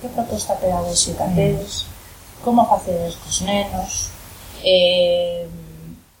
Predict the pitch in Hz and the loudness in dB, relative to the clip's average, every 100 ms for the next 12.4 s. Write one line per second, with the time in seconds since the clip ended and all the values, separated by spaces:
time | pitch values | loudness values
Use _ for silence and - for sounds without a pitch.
0 | _ - 196 185 180 185 180 202 190 190 | _ -14 -4 -2 -2 0 -2 -2 -6 -2
1 | 208 190 185 - 170 165 160 160 160 165 | -2 -2 -4 -8 -10 -8 -6 -6 -8 -2
2 | 170 165 160 156 - 180 214 202 202 - | -2 -4 -14 -14 -6 -2 -2 -4 -6 -8
3 | - - - - - 170 160 196 196 190 | -12 -20 -20 -20 -14 -10 -2 0 0 0
4 | 185 185 - - - - - 180 170 180 | 0 -2 -8 -14 -18 -14 -4 0 4 4
5 | 170 160 175 175 175 175 165 160 151 170 | 4 0 -2 0 0 -2 -4 -8 -6 2
6 | 196 185 - 151 151 160 160 - 156 - | 2 2 -2 -6 -8 -8 -8 -12 -6 -4
7 | 202 202 - - - - - 180 202 170 | -4 -8 -16 -18 -16 -8 2 2 2 -4
8 | 156 - - - 208 202 - - 165 - | -10 -10 -6 4 6 4 -4 -8 -8 -8
9 | - 170 170 165 180 185 185 214 220 - | -10 -8 -4 -2 -2 -2 2 2 2 -2
10 | - - - 247 247 247 262 - 185 175 | -20 -20 -4 4 6 6 2 2 2 2
11 | 175 165 165 165 170 160 - 165 151 - | -2 -4 -4 -6 -2 -2 -2 -10 -12 -14
12 | - 208 190 175 | 0 2 2 -2